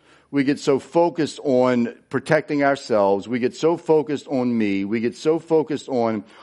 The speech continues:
all the things that center around me that we miss what God is putting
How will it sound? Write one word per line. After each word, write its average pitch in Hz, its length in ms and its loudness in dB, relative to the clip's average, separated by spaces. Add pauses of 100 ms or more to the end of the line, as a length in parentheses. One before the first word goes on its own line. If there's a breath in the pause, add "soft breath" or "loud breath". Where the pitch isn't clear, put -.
(140)
all 160 260 4
the 196 140 2
things 160 380 0
that 135 140 2
center 151 360 0
around 123 560 2
me 117 200 -2
that 104 200 0
we 131 200 -2
miss 127 540 -2
what 95 240 -4
God 92 460 -2
is 82 160 -14
putting 82 500 -8